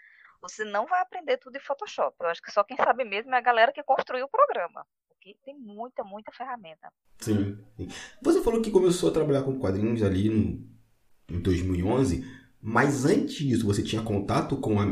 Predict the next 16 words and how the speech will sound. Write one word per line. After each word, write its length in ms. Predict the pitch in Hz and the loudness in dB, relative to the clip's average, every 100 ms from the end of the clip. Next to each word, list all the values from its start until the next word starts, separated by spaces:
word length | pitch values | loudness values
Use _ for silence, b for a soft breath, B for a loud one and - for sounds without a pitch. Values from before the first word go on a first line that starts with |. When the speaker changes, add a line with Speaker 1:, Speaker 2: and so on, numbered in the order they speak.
| 87 | -2
Speaker 2:
com 380 | - 92 87 76 | -4 -4 -2 0
a 220 | 92 85 | 0 0
mídia, 500 | 85 101 165 - 98 | 0 2 2 2 0
com 80 | 90 | 0
a 20 | 87 | 0
forma 220 | 92 87 | 0 0
de 100 | 85 | -2
arte? 600 | 95 - - - 98 92 87 - _ _ _ _ _ _ | -4 -4 -6 -6 -6 -6 -8 -14 _ _ _ _ _ _
Como 120 | - 120 | -4 -2
é 40 | |
que 60 | - | 0
foi 100 | 120 | -2
esse 100 | - | 0
começo 380 | 113 101 95 | 2 4 2
dos 100 | 92 | -2
quadrinhos? 480 | - 87 85 73 78 | -4 -4 -4 -6 -12